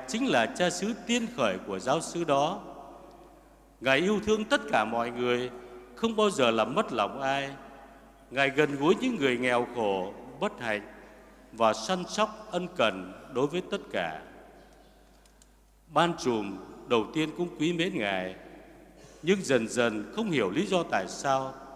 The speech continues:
ban trùm một số vị ghét Ngài ra mặt, và sau đó cả ban trùm đồng loạt chống đối Ngài. Có một điều lạ lùng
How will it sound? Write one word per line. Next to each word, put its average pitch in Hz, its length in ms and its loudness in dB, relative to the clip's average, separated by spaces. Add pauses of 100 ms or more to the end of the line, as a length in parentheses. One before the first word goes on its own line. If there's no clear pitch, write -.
(560)
ban 175 160 8 (140)
trùm 104 340 0 (320)
một 113 200 2
số 208 260 -2
vị 113 240 0 (380)
ghét 185 220 0 (140)
Ngài 98 360 0
ra 131 160 0
mặt, 98 220 -2 (800)
và 113 220 4
sau 185 260 2
đó 180 340 4
cả 113 260 2
ban 196 180 2
trùm 117 360 2 (180)
đồng 135 220 4
loạt 120 220 6 (200)
chống 156 200 0
đối 185 180 0
Ngài. 101 380 -2 (1300)
Có 254 100 0
một 170 160 6
điều 143 180 8
lạ 143 220 6
lùng 143 340 4